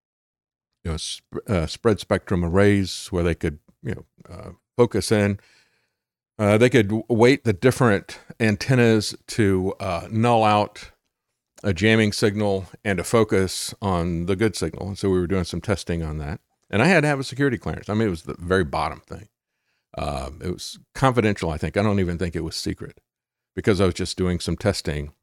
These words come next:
on, uh, on this thing through the summer. And they went around interviewing my neighbors, you know, just for that. And so now, you know, they're gonna do that and more, and more if you wanna get a gun in New York.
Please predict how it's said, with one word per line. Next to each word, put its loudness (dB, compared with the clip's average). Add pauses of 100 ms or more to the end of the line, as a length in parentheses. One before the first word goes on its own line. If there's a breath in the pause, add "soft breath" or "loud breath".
(140)
on, -4
uh, -10 (540)
on -4
this -6
thing -4
through -4
the -8
summer. -6 (560)
And -4
they 2
went 0
around 2
interviewing 2
my 0
neighbors, 0
you -6
know, -2
just -6
for -4
that. -4 (560)
And -2
so 6
now, 4
you -2
know, 4
they're 0
gonna 2
do 4
that 4
and 4
more, 4 (240)
and 0
more 0 (160)
if 0
you 4
wanna -2
get 2
a 0
gun -2 (1000)
in -4
New 0
York. -2